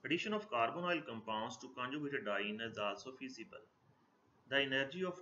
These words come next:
triplet state of diene is usually less than that of carbonyl compounds. However, the formation of oxetane competes successfully with excitation energy transfer because diene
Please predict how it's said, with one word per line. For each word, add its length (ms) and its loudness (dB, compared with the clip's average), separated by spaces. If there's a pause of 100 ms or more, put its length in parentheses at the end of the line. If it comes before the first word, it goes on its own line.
triplet 420 -2
state 320 -2
of 200 -6
diene 540 2
is 260 -2
usually 560 -2
less 220 2
than 300 -2
that 240 2
of 160 -2 (100)
carbonyl 640 0
compounds. 580 -6 (800)
However, 540 4
the 80 -2
formation 580 0
of 160 -2
oxetane 680 -2
competes 500 -2
successfully 840 -2
with 140 -6
excitation 800 0
energy 500 -2
transfer 560 -2 (840)
because 480 2
diene 640 2